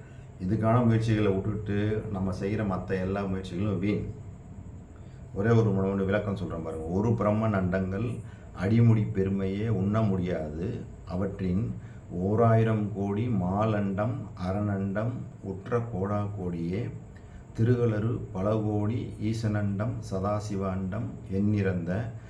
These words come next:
திகழ்கின்ற மற்றை பெரும் சக்தி சத்தர்தம் சீரண்டம் என் புகழ்வேன். உரு உறும் இவ்வண்டங்கள் அத்தனையும் அருள்வெளியில் உரு சிறு அணுக்களாக ஊடசைய அவ்வெளியின் நடுநின்று நடனமிடும்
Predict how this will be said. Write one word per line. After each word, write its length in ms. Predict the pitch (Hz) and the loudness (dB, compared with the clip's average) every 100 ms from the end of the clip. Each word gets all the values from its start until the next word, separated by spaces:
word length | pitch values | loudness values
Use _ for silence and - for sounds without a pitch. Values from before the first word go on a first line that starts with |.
| - - | -18 -6
திகழ்கின்ற 640 | 107 104 98 90 87 95 104 | 0 4 4 2 0 0 0
மற்றை 340 | 90 92 98 | 0 0 0
பெரும் 400 | 90 101 110 123 | 0 2 2 2
சக்தி 380 | 98 95 - 110 - | 2 -2 -2 -6 -4
சத்தர்தம் 580 | 87 - 98 87 87 107 - - - | -4 -2 -2 -2 -2 -4 -6 -10 -14
சீரண்டம் 840 | - 131 135 117 98 95 117 101 | -8 -4 2 2 2 2 0 -2
என் 300 | 98 104 101 | 0 2 2
புகழ்வேன். 580 | 95 87 87 82 82 78 - - - - - - | 2 0 -2 -4 -4 -6 -12 -16 -18 -20 -20 -8
உரு 300 | 92 113 127 | 2 4 6
உறும் 300 | 117 120 123 | 4 2 0
இவ்வண்டங்கள் 800 | - 104 98 95 101 117 117 107 | -2 -2 0 2 2 4 2 2
அத்தனையும் 800 | 87 - - 110 95 87 107 - - 90 | -2 -4 -2 0 0 0 0 -2 -4 -4
அருள்வெளியில் 840 | 92 113 127 113 92 87 87 113 113 - - - - - - | 0 0 0 0 0 0 -2 -2 -4 -10 -16 -18 -18 -14 -2
உரு 520 | 101 123 285 311 - | 2 4 4 0 -2
சிறு 520 | - 117 123 147 - - 101 | 0 2 2 0 -4 -4 0
அணுக்களாக 920 | 127 - 113 104 98 92 90 113 127 101 | 0 -2 -2 0 0 0 0 -2 -2 -2
ஊடசைய 720 | 113 113 98 90 85 92 113 - - - - - - | 0 0 -2 -4 -4 -2 -2 -4 -8 -12 -16 -16 -4
அவ்வெளியின் 800 | 95 98 101 117 131 123 127 131 | -2 2 4 4 4 0 -2 -4
நடுநின்று 580 | 95 98 120 120 110 107 | -2 0 2 4 2 2
நடனமிடும் 680 | 113 98 107 104 90 92 117 | 2 2 0 0 0 0 -2